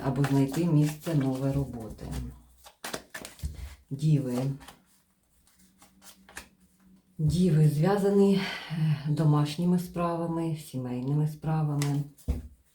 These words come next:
Терези.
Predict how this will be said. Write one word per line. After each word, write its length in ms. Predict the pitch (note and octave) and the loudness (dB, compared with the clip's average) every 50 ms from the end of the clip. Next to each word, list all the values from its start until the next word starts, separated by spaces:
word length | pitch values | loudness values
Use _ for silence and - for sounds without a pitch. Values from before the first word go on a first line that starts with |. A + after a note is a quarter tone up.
| - - - - - - _ _ _ _ - - - - _ - - - - _ - - _ - - - - - _ _ _ _ _ _ _ _ _ _ - - | -20 -20 -20 -20 -20 -20 _ _ _ _ -16 -16 -16 -18 _ -12 -12 -12 -12 _ -20 -10 _ -10 -10 -10 -16 -20 _ _ _ _ _ _ _ _ _ _ -12 -4
Терези. 720 | - D3+ D#3+ E3 D#3+ E3 D#3+ D3+ C#3+ - C#3 C#3 C3 C3 C3 | -2 0 0 0 0 -2 -2 -4 -4 -4 -4 -4 -2 -2 -4